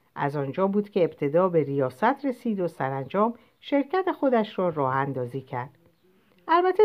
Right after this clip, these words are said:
زیاد به ما دستور نمی‌داد. از همان اول اجازه می‌داد که خودمان از موضوع سر در بیاوریم.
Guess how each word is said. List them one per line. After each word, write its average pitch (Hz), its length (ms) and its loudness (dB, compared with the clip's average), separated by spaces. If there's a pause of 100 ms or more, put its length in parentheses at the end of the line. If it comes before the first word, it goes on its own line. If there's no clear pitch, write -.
زیاد 330 280 2
به 277 80 0
ما 190 140 4
دستور 180 460 0
نمی‌داد. 156 680 -2
از 135 200 -10
همان 214 340 2
اول 156 380 0 (360)
اجازه 339 380 0
می‌داد 294 340 0
که 254 100 -4
خودمان 285 480 0
از 160 220 -2
موضوع 147 340 -4
سر 180 300 0
در 127 220 -4
بیاوریم. 131 580 -8